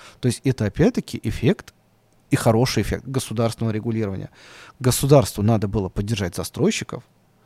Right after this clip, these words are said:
создали платежеспособный спрос этими программами и направили потребителя в тот рынок, который нужно. Как только государство с-, кран прикрутит, более-менее, если выровняется ещё разница между первичным и вторичным фондом,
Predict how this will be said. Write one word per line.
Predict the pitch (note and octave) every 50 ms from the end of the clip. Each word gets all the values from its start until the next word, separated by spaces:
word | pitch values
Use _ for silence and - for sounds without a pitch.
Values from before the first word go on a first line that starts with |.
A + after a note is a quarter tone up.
| _ _ _
создали | - - B2+ B2 A#2 B2 C3 A#2 G2+
платежеспособный | G2 - A2+ A2+ - - A#2+ G#2 G2 - - - F#2+ - - G#2 - G#2+ G2+
спрос | - - - A2 F#2+ - - -
этими | - G#2+ - - G#2 F#2+
программами | - - F#2 F2+ G#2+ D3+ G#3 G#3 D#3 G#2 - - - _ - - - - _
и | - A#2+
направили | A2+ G#2+ - - C#3 C#3 A#2+ G2 F#2 G2 G2
потребителя | - - G#2+ - - G2+ F#2+ A#2+ F#3 - - A#3 A3+ A3+ A3+ _
в | _ -
тот | - - G#2 -
рынок, | G#2+ A#2+ E3+ G#3+ G#3+ - _
который | - G2 - - A2+ A2+ A2
нужно. | G#2 G#2 F#2 - - - - - _ _ - - - - - - _
Как | - D#3 - -
только | - G3+ D#3+ - - A2+
государство | A2+ A#2 - - C3+ C#3 C#3 B2 G#2 - - - G2+ - - _ _ _ _ _ _ _ _
с-, | - - - - - - - C3+ C3 B2 A#2+ A2+ A2 -
кран | - - E3 C#3 A2 F#2+ -
прикрутит, | - A2 A#2 - B2 C#3+ G#3+ - - E4 - _ _ _ - - - - - _ _ _ _ _ _ _ _ _ _ _ _ _
более-менее, | - C#3+ C3+ F3+ A3 G3+ D#3+ C#3+ C3 C3+ C3 B2 A2+ A2 A2+
если | A#2+ C3 - - B2
выровняется | A#2 C#3 D3 C3+ A#2 G#2+ G#2+ G#2 G2+ - - A2
ещё | G#2+ - - A#2 G#2+
разница | A#2+ B2 G#2+ F#2 G#2+ F#2+ - -
между | G#2+ A2 A2 G2+ G2 G#2+
первичным | - A#2+ A#2+ A#2+ A2+ G#2 - - G#2 G2
и |
вторичным | - - G#2+ G#2+ G2+ - - -
фондом, | - C4 C4+ A#3